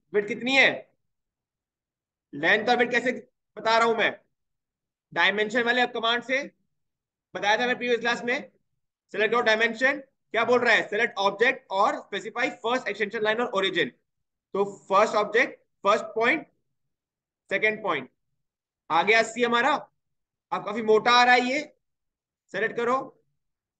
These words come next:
Properties, Line weight छोटा कर दो, पॉइंट नाइन एमएम का कर दो, पॉइंट ज़ीरो नाइन का, ठीक है,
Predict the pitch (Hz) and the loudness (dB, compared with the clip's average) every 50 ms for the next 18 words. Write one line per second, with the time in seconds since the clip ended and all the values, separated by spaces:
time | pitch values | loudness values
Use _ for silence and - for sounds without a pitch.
0 | _ - 180 185 180 220 220 - - 247 254 277 262 - - - _ _ _ _ | _ -4 -4 -2 -2 -2 -4 -2 -2 -4 -4 -4 -6 -10 -14 -18 _ _ _ _
1 | _ _ _ _ _ _ _ _ _ _ _ _ _ _ _ _ _ _ _ _ | _ _ _ _ _ _ _ _ _ _ _ _ _ _ _ _ _ _ _ _
2 | _ _ _ _ _ _ _ _ _ _ _ _ _ _ _ _ _ _ _ _ | _ _ _ _ _ _ _ _ _ _ _ _ _ _ _ _ _ _ _ _
3 | _ - 160 160 165 190 208 208 208 226 240 247 240 240 220 185 196 190 175 165 | _ -10 -4 -2 -2 -2 -2 0 2 2 2 2 0 -2 -2 -2 -2 -2 -4 -4
4 | 151 151 147 - - 165 175 190 196 185 185 180 175 170 165 156 156 151 139 131 | -4 -4 -4 -4 -4 -4 -4 -4 -4 -2 -2 -2 -2 -2 -4 -6 -6 -8 -8 -8
5 | 123 123 123 151 156 160 147 147 139 131 123 117 117 117 123 120 - 170 165 214 | -12 -10 -8 -6 -6 -4 -4 -4 -6 -6 -8 -12 -14 _ -18 -16 -16 -12 -10 -10